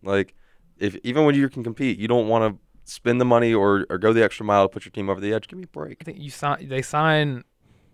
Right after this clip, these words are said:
Speaker 2: uh, Tannehill, then tag Henry. That's like telling me you have more faith in Tannehill to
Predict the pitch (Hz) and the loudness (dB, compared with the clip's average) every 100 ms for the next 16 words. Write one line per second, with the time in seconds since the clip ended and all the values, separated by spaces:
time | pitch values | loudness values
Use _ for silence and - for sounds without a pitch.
0 | _ - 139 120 107 98 98 _ _ - | _ -6 0 0 0 -4 -8 _ _ -12
1 | 143 131 110 104 _ _ _ _ _ _ | -8 -8 -10 -14 _ _ _ _ _ _
2 | _ 135 127 117 - - 120 120 120 127 | _ -8 -6 -6 -10 -6 -2 -2 -4 -8
3 | 131 _ _ _ _ - 92 - - _ | -14 _ _ _ _ -20 -20 -20 -20 _
4 | _ _ _ _ _ _ _ _ _ _ | _ _ _ _ _ _ _ _ _ _
5 | _ _ _ _ _ _ - 131 143 214 | _ _ _ _ _ _ -10 -4 0 4
6 | 190 175 170 160 147 151 147 131 - 147 | 6 8 6 6 2 0 -2 -8 -4 -2
7 | 131 110 110 117 107 | 0 -2 -4 -8 -12